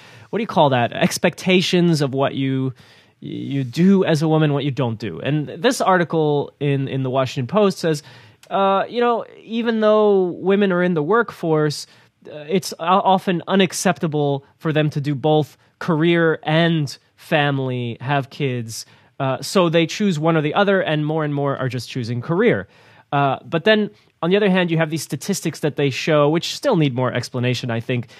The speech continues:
that, let me see, um, men, where's the interest part? Uh, oh, yeah. The extremely high number of Japanese do not find sex appealing. Forty-five percent of women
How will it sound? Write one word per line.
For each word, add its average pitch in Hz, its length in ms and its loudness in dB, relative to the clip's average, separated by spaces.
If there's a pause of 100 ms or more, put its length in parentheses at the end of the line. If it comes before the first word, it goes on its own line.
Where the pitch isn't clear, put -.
(220)
that, 151 280 2 (300)
let 151 40 -4
me 165 80 2
see, 120 260 -6 (280)
um, 123 920 0 (160)
men, 175 680 2 (140)
where's 147 220 -4
the 139 100 -10
interest 120 400 -8
part? 104 420 -12
Uh, 101 400 -10
oh, 160 60 0
yeah. 135 160 0 (320)
The 120 160 -8
extremely 233 380 2
high 226 160 4
number 226 200 4
of 170 80 2
Japanese 170 420 0
do 156 100 -4
not 180 280 0
find 175 260 0
sex - 300 -2
appealing. 98 380 -4
Forty-five 220 640 0
percent 175 380 -2
of 135 140 -6
women 139 440 0